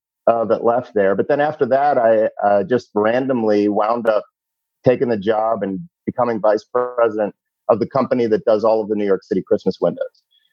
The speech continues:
So I did the Lord and Taylor, the Saks, the Macy's. I did Shinsegae in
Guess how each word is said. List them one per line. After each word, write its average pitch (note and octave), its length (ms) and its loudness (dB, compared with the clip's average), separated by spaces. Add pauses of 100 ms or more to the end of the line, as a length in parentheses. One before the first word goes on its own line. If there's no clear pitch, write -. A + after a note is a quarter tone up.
(140)
So A2 160 4
I A2 100 2
did A#2 180 -2
the A#2 80 0
Lord A2+ 240 2
and A#2 100 -4
Taylor, A#2 280 2
the G#2+ 80 -6
Saks, A2 440 0
the G#2 80 -4
Macy's. A2 680 2
I G2+ 80 2
did F#2+ 320 -2
Shinsegae A2 960 2
in G2 180 -4